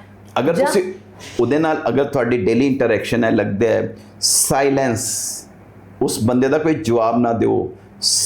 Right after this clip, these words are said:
Speaker 1: Silence is the best offense। ਤੁਸੀਂ ਉਸ ਬੰਦੇ ਨਾਲ ਗੱਲ ਕਰਨਾ ਬੰਦ ਕਰ ਦਿਓ,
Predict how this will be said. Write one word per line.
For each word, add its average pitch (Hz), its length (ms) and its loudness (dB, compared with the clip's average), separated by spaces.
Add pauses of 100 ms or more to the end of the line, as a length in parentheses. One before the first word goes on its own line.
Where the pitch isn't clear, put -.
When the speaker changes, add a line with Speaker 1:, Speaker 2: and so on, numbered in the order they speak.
Speaker 1:
Silence 135 920 0
is 113 120 0
the 117 80 -2
best 110 380 0
offense। 110 340 -4 (720)
ਤੁਸੀਂ 135 200 0
ਉਸ 131 120 -2
ਬੰਦੇ 120 220 2
ਨਾਲ 131 160 2
ਗੱਲ 117 320 0
ਕਰਨਾ 120 220 0
ਬੰਦ 110 300 -2
ਕਰ 104 160 0
ਦਿਓ, 110 300 -2